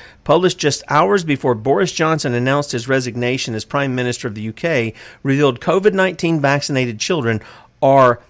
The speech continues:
four thousand four hundred twenty-three percent, or forty-five times more likely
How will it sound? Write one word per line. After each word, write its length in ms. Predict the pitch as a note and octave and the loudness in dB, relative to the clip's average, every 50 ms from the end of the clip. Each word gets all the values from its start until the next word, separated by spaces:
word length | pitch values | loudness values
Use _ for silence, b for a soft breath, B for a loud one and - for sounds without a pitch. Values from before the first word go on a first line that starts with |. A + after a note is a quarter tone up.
| b b b b b | b b b b b
four 500 | _ _ _ - F3+ G#3 B3 C4+ C4+ C4+ | _ _ _ 2 4 6 6 6 4 4
thousand 680 | - - F#3 E3+ E3+ D#3+ D#3+ D#3+ C#3 D3 D3+ D3+ D3 | 4 4 4 6 6 6 6 4 4 2 2 0 0
four 340 | - _ F#3 F#3 G#3 A3 G#3+ | -2 _ 2 4 6 6 6
hundred 360 | G#3 G#3 G3 F#3 D#3 C#3+ C3+ | 4 2 2 2 0 0 -2
twenty-three 640 | - - F3 F3+ F#3+ G3+ G3 F3+ - F#3 F#3 F#3+ F#3 | -2 -2 0 0 0 0 -2 -4 -4 0 0 0 0
percent, 600 | F3+ - D#3 C3 - - - G#3 E3 C3 C3 - - | 0 -2 -4 -2 -2 0 0 0 2 0 0 -2 -2
or 160 | C#3 B2+ A#2 | 0 0 0
forty-five 760 | A2 - - E3+ F#3+ G3 A3 F#3+ - - F3 E3+ E3+ D#3+ D#3 | 0 0 0 2 2 2 0 -2 0 0 2 2 2 0 -2
times 520 | - - D#3+ D3+ D3 C#3+ C#3+ C3+ B2 C3 A#2+ | -2 -2 0 2 2 2 2 0 -2 -4 -2
more 480 | B2 B2 C3 C#3+ F3+ A#3 C4 C#4 B3+ | 0 0 2 4 4 6 6 6 6
likely 640 | F#3+ C3+ A#2 A#2 A#2 A2+ - - B2 B2 B2 B2 A#2+ | 4 4 4 4 2 0 -2 -2 -2 0 0 -2 -4